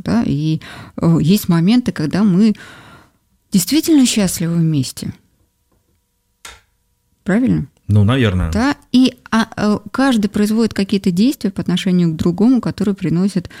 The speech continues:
Speaker 1: э, там, удовольствие, вот те самые сопереживания и переживания счастья. И если это осознанно,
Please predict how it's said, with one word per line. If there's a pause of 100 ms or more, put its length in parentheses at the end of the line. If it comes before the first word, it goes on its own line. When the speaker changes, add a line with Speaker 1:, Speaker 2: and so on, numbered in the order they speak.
(300)
Speaker 1:
э,
там,
удовольствие,
вот
те
самые
сопереживания (320)
и
переживания
счастья. (800)
И
если
это
осознанно,